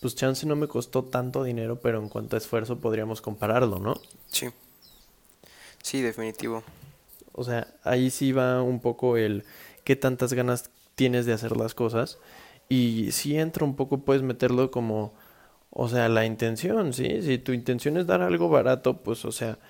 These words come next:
Speaker 1: ya sea que lo hagas así en putiza o, o que no le metas esfuerzo, ¿sabes? Pero, lo, o sea, sí tiene que ver, lo,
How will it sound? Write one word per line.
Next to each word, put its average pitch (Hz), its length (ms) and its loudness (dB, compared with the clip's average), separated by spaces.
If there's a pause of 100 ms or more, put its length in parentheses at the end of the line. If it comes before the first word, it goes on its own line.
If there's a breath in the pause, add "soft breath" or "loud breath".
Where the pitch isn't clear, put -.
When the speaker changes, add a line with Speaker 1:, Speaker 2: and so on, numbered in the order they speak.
(420 loud breath)
Speaker 1:
ya 131 200 2
sea 143 220 2
que 120 380 0 (220)
lo 120 240 4
hagas 131 380 4
así 123 360 2
en 110 220 -2
putiza 131 720 0
o, 104 540 0 (720 loud breath)
o 120 120 0
que 123 100 0
no 127 120 4
le 135 120 6
metas 131 340 0
esfuerzo, 160 440 0
¿sabes? 123 420 -2 (340 loud breath)
Pero, 135 160 6
lo, 143 240 2
o - 80 0
sea, 147 200 0
sí 165 540 2 (180)
tiene 151 280 4
que 131 120 4
ver, 117 220 4
lo, 110 180 0